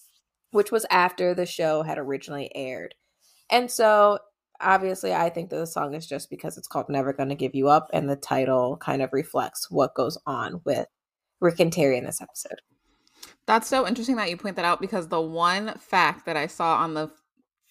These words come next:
Speaker 2: fandom, like, wiki, is that the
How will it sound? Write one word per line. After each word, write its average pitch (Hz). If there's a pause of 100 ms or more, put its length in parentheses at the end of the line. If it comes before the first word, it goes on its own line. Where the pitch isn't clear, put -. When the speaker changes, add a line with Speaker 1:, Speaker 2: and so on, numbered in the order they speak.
Speaker 2:
fandom, 202
like, 160
wiki, 208
is 175
that 151
the 151